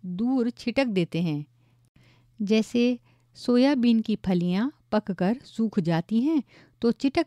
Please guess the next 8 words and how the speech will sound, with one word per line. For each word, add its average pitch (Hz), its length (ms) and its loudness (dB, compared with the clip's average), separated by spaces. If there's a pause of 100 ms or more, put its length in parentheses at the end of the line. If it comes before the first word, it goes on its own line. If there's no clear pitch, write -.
कर 208 240 -2 (180)
बिखरने 247 440 2
लगती 180 380 -2
हैं। 151 280 -4 (800)
उनकी 202 340 2
आवाज़ 233 240 0
सुनी 233 460 0
है? 202 260 -4